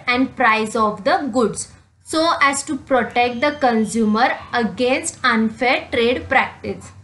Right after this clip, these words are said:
So right to be information means right to be informed. The every consumer has right to be informed about the quality, quantity, purity, standard,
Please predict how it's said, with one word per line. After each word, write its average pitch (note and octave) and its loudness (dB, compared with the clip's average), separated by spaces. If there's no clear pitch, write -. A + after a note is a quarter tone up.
So C#4+ 0
right C4+ 2
to F4 -6
be E4 -4
information C4 2
means D#4 -2
right A#3 2
to E4 -6
be E4 -4
informed. B3 0
The A#3+ -2
every B3 0
consumer B3 0
has A#3+ -2
right A#3 0
to D4 0
be C#4 0
informed B3 2
about A#3+ 4
the C4+ 4
quality, G#3+ 0
quantity, A#3+ 0
purity, B3+ 2
standard, A#3+ 0